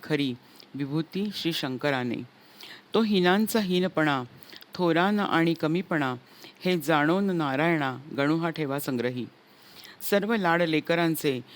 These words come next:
माता ती पूर्वी साचे, आहे दास गणूचे ओझे सर्व तुझ्या शिरी. जैसे करशील तैसे करी, परी दया असू दे अंतरी,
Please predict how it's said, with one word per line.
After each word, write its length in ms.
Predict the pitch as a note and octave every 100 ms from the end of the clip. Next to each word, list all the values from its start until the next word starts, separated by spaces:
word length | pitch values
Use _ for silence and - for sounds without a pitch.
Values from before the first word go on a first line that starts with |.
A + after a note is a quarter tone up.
| - -
माता 380 | D3+ C#3 F3+ G3 G3
ती 60 |
पूर्वी 420 | F#3+ E3 C#3+ E3
साचे, 480 | G3+ E3+ C#3 D3+ B2+ - - - -
आहे 320 | C3+ D#3 F3+
दास 320 | D#3 D#3 F3
गणूचे 540 | F3 C#3+ C#3 C3 F#3+ -
ओझे 340 | D#3 C#3 E3
सर्व 320 | E3 F3+ F3
तुझ्या 340 | F3+ C3 B2+ C3+
शिरी. 280 | B2+ B2 A2+ - _ - - - - - D3+
जैसे 320 | E3 E3+ A3
करशील 540 | G#3+ F3 D#3 G3+ F#3+
तैसे 320 | D#3+ D3+ - E3
करी, 340 | - D3 C#3 A#2 - - -
परी 120 | E3 E3+
दया 300 | D3 D#3 F3+
असू 260 | E3+ E3
दे 100 | E3
अंतरी, 500 | D#3 C3 B2 D#3 C#3